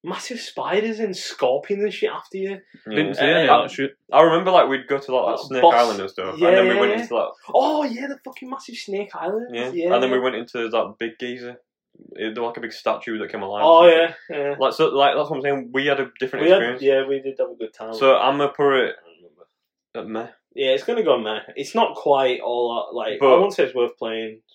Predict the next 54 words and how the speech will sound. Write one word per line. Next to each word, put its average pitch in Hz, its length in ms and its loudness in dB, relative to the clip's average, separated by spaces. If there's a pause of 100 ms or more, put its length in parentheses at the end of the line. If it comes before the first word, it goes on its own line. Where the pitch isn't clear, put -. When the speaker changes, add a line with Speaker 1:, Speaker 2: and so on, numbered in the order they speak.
Speaker 1:
So 107 360 -10 (140)
Speaker 2:
if 139 200 -4
it 127 240 -4
were, 135 320 -2
if 139 120 -4
I 151 100 6
were 139 120 0
just 160 240 -8
going 147 220 0
off 135 140 -6
the 120 360 -4 (340)
experience 120 380 -4
with 113 100 -4
you, 104 140 -2
I'd 95 120 -6 (140)
have 104 140 -10
to 101 80 -12
put - 180 -10
shit. 98 280 -6 (360)
Speaker 3:
That's - 220 -4
my 117 220 -4
only 110 200 -8
Speaker 2:
But - 40 -12
Speaker 3:
experience. - 560 -2 (340)
And 127 100 -4
I 127 140 4
was 139 160 2
Speaker 2:
I - 40 2
Speaker 3:
the 143 100 -10
Speaker 2:
did 170 80 0
Speaker 3:
one 165 80 2
Speaker 2:
have 147 80 0
Speaker 3:
who - 40 -2
Speaker 2:
a - 40 -8
Speaker 3:
got - 0 -
to 147 80 -4
Speaker 2:
fun 131 80 -2
Speaker 3:
see 117 60 -4 (180)
Speaker 2:
time. 113 80 -4
Speaker 3:
shit. - 120 -12
Speaker 2:
At 127 120 -2
least 156 320 -4
I 117 160 2
got 113 160 -4
to - 60 -18
play 98 360 -2
the 101 80 -14
game 92 240 -16
before 92 380 -8
it - 80 -14 (280)
went 101 280 -10
to 120 120 -8
Speaker 1:
Yeah. 113 80 -10
Speaker 2:
shit. 92 240 -10